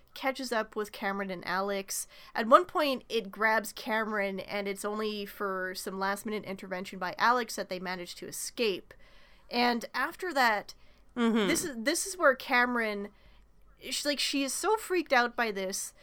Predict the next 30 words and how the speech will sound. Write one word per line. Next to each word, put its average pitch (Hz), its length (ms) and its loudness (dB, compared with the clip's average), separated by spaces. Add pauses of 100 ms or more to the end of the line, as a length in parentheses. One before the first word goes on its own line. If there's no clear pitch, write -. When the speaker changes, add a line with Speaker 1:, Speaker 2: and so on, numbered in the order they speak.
(220)
Speaker 1:
that 220 120 -4
she 247 260 -2
reje-, 233 480 -2
rejects 233 720 -2
fighting 247 440 0
the 233 60 -2
darkness. 208 540 0
She - 180 -6
just 202 200 -6
wants 202 260 0
nothing 220 440 -2
to 320 80 -4
do 233 200 -6
with 208 140 -6
Coventry. 190 540 -6
She - 100 -16
just 190 160 -8
wants 180 200 -6
to 196 40 -14
go 170 140 -10
back 196 220 -2
to 269 80 -8
her 277 180 -2
old 196 260 -6
life. 175 480 -4
And 202 380 -4 (1040)
it's 277 220 0
portrayed 339 1000 -2 (920)
as 262 340 4
this 233 280 -2